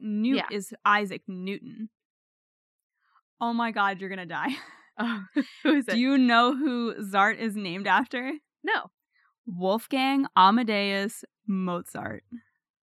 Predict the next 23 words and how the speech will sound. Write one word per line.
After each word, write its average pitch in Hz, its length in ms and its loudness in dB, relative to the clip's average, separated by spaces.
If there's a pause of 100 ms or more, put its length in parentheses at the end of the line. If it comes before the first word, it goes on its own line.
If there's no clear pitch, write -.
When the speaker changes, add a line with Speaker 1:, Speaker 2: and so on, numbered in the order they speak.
(160)
Speaker 2:
Oh. 170 1200 -14 (1800)
Wow. 170 1080 -16 (600)
But 233 140 -4
he's 254 200 -8
not, 254 320 -6 (1120)
is 196 160 -10
he 226 120 -8
a 220 60 -8
philosopher? 233 680 -12 (1200)
Or 202 260 0
a 185 60 -4
Speaker 1:
Hmm. 180 60 -10
Speaker 2:
researcher? 254 480 -10 (2000)
Wait, 220 280 0
what, 233 200 4
what 233 220 2
are 285 60 0
they 302 100 -2
supposed 302 300 -4
to 285 80 -8
be 294 120 -6
named 285 240 -10
after? 294 360 -10